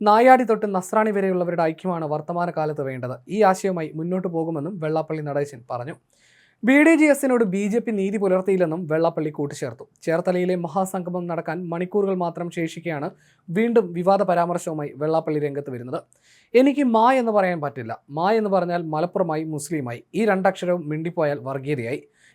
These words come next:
ഞാൻ മതവിദ്വേഷം പരത്തുന്ന ഒന്നും പറഞ്ഞിട്ടില്ലെന്ന് കണ്ടെത്തി. എന്നെ വെറുതെ വിടാൻ മുസ്ലിം ലീഗ് തയ്യാറാകുന്നില്ല. മുസ്ലിം ലീഗ് ആക്രമിക്കുന്നത് അവരുടെ അടിമയായി നിൽക്കാത്തത് കൊണ്ടാണ്. മുസ്ലിം ലീഗ് തന്നെ അറവുശാലയിൽ കൊണ്ടുപോയി കെട്ടാൻ ശ്രമിക്കുന്നു.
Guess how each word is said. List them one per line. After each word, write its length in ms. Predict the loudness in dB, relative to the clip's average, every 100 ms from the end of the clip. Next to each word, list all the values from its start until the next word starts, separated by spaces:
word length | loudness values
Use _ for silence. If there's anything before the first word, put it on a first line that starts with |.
| _
ഞാൻ 260 | 6 6 6
മതവിദ്വേഷം 640 | 2 2 4 2 0 0
പരത്തുന്ന 320 | 0 0 -2
ഒന്നും 280 | -4 -2 -2
പറഞ്ഞിട്ടില്ലെന്ന് 520 | 0 0 -2 -4 -4 -4
കണ്ടെത്തി. 380 | -6 -6 -10 -10 -6
എന്നെ 200 | -2 0
വെറുതെ 280 | 2 2
വിടാൻ 240 | 2 0 -4
മുസ്ലിം 320 | -8 -8 -4
ലീഗ് 220 | -2 -2
തയ്യാറാകുന്നില്ല. 680 | -4 -4 -2 -4 -4 -6 -8 _ _ _ _ -4
മുസ്ലിം 300 | 2 4 6
ലീഗ് 140 | 8
ആക്രമിക്കുന്നത് 640 | 8 6 2 0 -2 -2 0
അവരുടെ 280 | 0 4
അടിമയായി 380 | 4 4 0 -2
നിൽക്കാത്തത് 420 | -2 -2 0 0
കൊണ്ടാണ്. 380 | -2 -2 -4 -6 -8
മുസ്ലിം 320 | -6 -4 -2
ലീഗ് 280 | 0 0 -2
തന്നെ 180 | -6 -4
അറവുശാലയിൽ 540 | -2 -2 0 0 0
കൊണ്ടുപോയി 400 | -2 -4 -4 -4 -4
കെട്ടാൻ 220 | -6 -6
ശ്രമിക്കുന്നു. 480 | -8 -12 -12 -12 -14